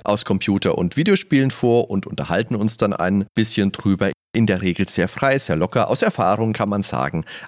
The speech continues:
auch sehr launig. Jeder von uns hat drei Stücke mitgebracht. Nach Möglichkeit würde ich euch empfehlen, setzt einen Kopfhörer auf. Das bietet sich an.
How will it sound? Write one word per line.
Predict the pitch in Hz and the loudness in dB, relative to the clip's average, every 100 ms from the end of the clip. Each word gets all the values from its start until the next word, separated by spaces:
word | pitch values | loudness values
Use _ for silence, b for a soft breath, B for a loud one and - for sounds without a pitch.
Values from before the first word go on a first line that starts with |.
| B | B
auch | 208 | -2
sehr | - 156 | 0 -2
launig. | 127 71 69 69 - - B B B B B - | 0 0 -2 -6 -8 -16 B B B B B -6
Jeder | 113 135 131 | 0 2 2
von | 127 | 0
uns | - 104 104 - | -2 0 0 0
hat | 98 - - | -4 -6 -14
drei | - 78 87 85 - | -6 -2 0 -2 -4
Stücke | - - 101 78 71 - _ - | -6 -4 -2 -2 -4 -8 _ -2
mitgebracht. | 139 - 240 - 165 170 - - - | 0 0 -4 -2 0 0 -2 -10 -6
Nach | 117 113 117 - | -2 -2 -2 -2
Möglichkeit | 107 127 - 160 - 127 127 120 | 0 0 0 -4 -2 -2 -2 0
würde | 117 | -2
ich | 110 - | -2 -4
euch | 104 107 | -4 -4
empfehlen, | 98 - 104 107 110 - | -6 -4 0 0 0 -4
setzt | - 120 - - | -4 -4 -4 -8
einen | - 95 87 - | -4 -2 -2 -4
Kopfhörer | - 185 - - 165 156 147 - | -4 -6 -4 0 0 2 0 0
auf. | 104 110 - | 0 2 0
Das | - 104 | -4 -8
bietet | - 107 101 | -4 -2 -2
sich | - - - | -4 -4 0
an. | 147 | -2